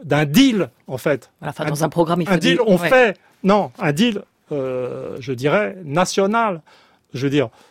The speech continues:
Speaker 1: d'accord pour la prise d'autonomie et le contrôle des frontières, mais tout ce qui est à l'intérieur est français, cent pour cent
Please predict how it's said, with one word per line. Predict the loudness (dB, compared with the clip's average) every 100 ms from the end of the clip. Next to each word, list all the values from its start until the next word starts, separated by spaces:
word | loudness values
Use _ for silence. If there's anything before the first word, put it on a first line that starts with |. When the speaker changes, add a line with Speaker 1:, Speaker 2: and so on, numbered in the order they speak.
| _
Speaker 1:
d'accord | -6 0 0 4 4 4 -2 _ _ _ -6
pour | -2
la | -2
prise | -2 -4
d'autonomie | -2 -2 -2 -4 -6 -6
et | -6
le |
contrôle | -4 -4 -4 -4
des | -4
frontières, | -6 -2 0 2 0
mais | -4 -4
tout | 0 0
ce | 0
qui |
est | -2
à | -2
l'intérieur | -2 -2 -2 0 -2 -4 -10 _ _ _ _
est | -8
français, | -6 -4 0 0 0 -6 _ _
cent | 0 0
pour | 0 -4
cent | -4 -4